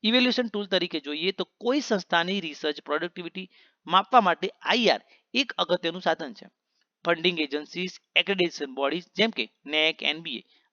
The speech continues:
આઈ આર નો ઉપયોગ સંસ્થાની શૈક્ષણિક પ્રતિષ્ઠા માપવા માટે કરે છે. ડિજિટલ લર્નિંગને પ્રોત્સાહન,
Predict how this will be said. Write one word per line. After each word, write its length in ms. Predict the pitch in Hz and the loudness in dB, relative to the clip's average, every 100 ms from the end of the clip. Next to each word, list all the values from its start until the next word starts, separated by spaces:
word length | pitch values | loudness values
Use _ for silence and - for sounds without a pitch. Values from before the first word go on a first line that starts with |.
| _ | _
આઈ 220 | 143 202 | 4 6
આર 100 | 233 | 4
નો 80 | 269 | 2
ઉપયોગ 340 | 208 180 202 | 0 0 -2
સંસ્થાની 600 | - 175 151 - 190 139 - - - - | 0 -6 -6 -4 -4 -4 -10 -20 -8 0
શૈક્ષણિક 460 | 202 - 254 262 | 0 2 0 0
પ્રતિષ્ઠા 420 | - 170 170 - | -6 -6 -4 -2
માપવા 300 | 160 127 - | -2 -2 -4
માટે 180 | 113 110 | -10 -12
કરે 240 | - - 104 | -16 -20 -20
છે. 140 | 127 _ _ _ _ | -20 _ _ _ _
ડિજિટલ 380 | - 160 196 202 | -8 -6 0 2
લર્નિંગને 380 | 175 156 147 135 | 4 2 -2 -8
પ્રોત્સાહન, 520 | 135 131 - 127 160 | -10 -12 -8 -8 -8